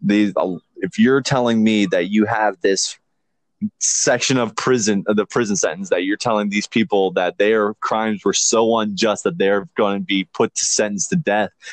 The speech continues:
and you're telling me that, like, ten percent of them are wrongly accused, it's, it begs the question, what's the point? What's the point? You're, you're shooting, you're trying to shoot in the dark, and you're, and for the most part,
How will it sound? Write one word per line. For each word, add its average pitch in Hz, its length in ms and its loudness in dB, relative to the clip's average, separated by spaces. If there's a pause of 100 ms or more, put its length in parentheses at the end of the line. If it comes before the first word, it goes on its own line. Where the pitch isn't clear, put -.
(140)
and 92 120 0
you're 113 100 2
telling 120 260 0
me 113 120 0
that, 95 200 0
like, 85 220 -2 (240)
ten - 240 -2
percent 98 420 0
of 107 100 0
them 123 300 -2 (320)
are 90 220 0
wrongly 117 760 2
accused, 110 840 2 (400)
it's, - 420 0 (800)
it 135 160 0
begs 160 260 2
the 117 80 -4
question, 117 460 0
what's 117 260 0
the 101 80 -4
point? 85 420 -2 (100)
What's 123 180 0
the 104 100 -2
point? 78 340 -2
You're, 131 180 2
you're 123 220 -2
shooting, 147 440 0
you're 139 100 4
trying 143 380 -2
to 113 160 2
shoot 151 320 0
in 131 60 -2
the 120 60 2
dark, 113 440 2
and 95 280 -2 (120)
you're, 110 240 4 (100)
and 120 340 -2
for 127 120 -2
the 120 60 2
most 120 260 2
part, 107 240 0